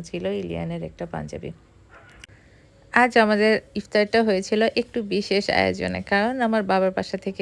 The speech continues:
এসেছিল ইফতার। আমার ভাই অফিস থেকে আসার সময় ইফতারগুলো দিয়ে গিয়েছে, সাথে দিয়েছে ঈদ উপহার। ও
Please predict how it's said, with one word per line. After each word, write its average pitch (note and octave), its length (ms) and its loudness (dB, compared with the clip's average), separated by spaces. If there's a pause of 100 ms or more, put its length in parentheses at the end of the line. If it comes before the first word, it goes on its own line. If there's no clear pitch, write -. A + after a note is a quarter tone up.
এসেছিল - 320 -8 (140)
ইফতার। - 240 -8 (140)
আমার G3+ 160 0 (120)
ভাই G#3+ 240 4 (760)
অফিস G#3+ 260 -4
থেকে G#3+ 240 2
আসার A3 260 0
সময় A#3 220 0 (100)
ইফতারগুলো G3 460 0 (100)
দিয়ে G#3+ 220 0
গিয়েছে, A3 240 0 (120)
সাথে F#3+ 280 0
দিয়েছে F#3 280 -2 (180)
ঈদ G3 100 -2 (120)
উপহার। F3 300 -4 (640)
ও - 20 6